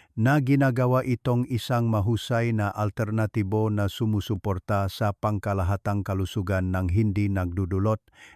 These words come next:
ng pagtaas ng asukal sa dugo. Mayaman ito sa antioxidants at maaring mag-ambag sa pagbutingang insulin sensitivity,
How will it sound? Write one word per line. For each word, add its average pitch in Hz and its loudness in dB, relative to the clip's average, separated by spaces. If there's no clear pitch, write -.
ng 123 2
pagtaas 104 -2
ng 107 0
asukal 95 -2
sa 87 -4
dugo. 80 -4
Mayaman 127 4
ito 127 0
sa 110 0
antioxidants 104 0
at 101 -4
maaring 104 0
mag-ambag 104 0
sa - -4
pagbutingang 98 0
insulin 101 0
sensitivity, 90 -4